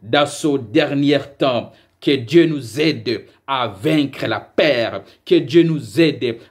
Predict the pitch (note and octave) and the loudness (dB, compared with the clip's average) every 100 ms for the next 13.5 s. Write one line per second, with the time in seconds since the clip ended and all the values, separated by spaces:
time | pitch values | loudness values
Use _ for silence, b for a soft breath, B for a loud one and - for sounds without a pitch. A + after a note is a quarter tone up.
0 | - C#3 - D3 - - E3+ B2+ B - | -10 -8 -4 -6 -4 4 4 4 B -8
1 | A#2+ A#2+ - D3 A#2+ G2+ - - _ b | -8 -6 -4 -2 0 -4 -8 -16 _ b
2 | b _ - C3+ C#3+ A#2 - C#3+ C3 C3+ | b _ -10 -4 -2 -4 -2 0 2 0
3 | C3+ C#3+ D3 - C3 D#3 C#3+ C#3 C3+ C3 | 0 0 0 -2 -2 0 2 2 2 2
4 | E3 D#3+ F3 D3 A2+ B B A2+ D3 E3+ | -2 -2 -2 -2 -4 B B -2 0 0
5 | E3+ E3 D3 - G#3+ - - D3+ A#2 G#2+ | 2 2 2 -2 -4 -2 -2 -2 -2 -4
6 | F3 D#3 C#3+ B2 G#2+ G#2 F2+ - B - | -2 0 -2 -4 -4 -4 -4 -10 B -8
7 | C3+ C#3 B2+ A#2+ B2+ A#2+ C3 B2 - A#2+ | -4 -4 -4 -4 -6 -4 -2 -4 -2 -4
8 | - C#3+ C3+ - A2+ G2+ D#3+ D#3+ - B2+ | -2 -4 -4 -4 -6 2 2 2 -4 -4
9 | G#2+ B B G2+ C3 A#2+ D3+ C#3 B2 G#2 | -4 B B -8 -8 -2 0 0 -2 -4
10 | F#2 B - - D#3+ E3 A3+ G3+ D3 - | -8 B -14 -2 0 2 2 2 0 -4
11 | b b - E3+ F#3 D#3+ - E3 D3 - | b b -4 2 4 2 0 -2 -2 -6
12 | B2 C#3+ C#3 C3 A#2 A#2+ C3+ A#2+ A2+ A2+ | -4 0 0 0 -6 -4 -4 -2 -4 -4
13 | B2 A2 F2+ F2+ | -2 0 -2 -6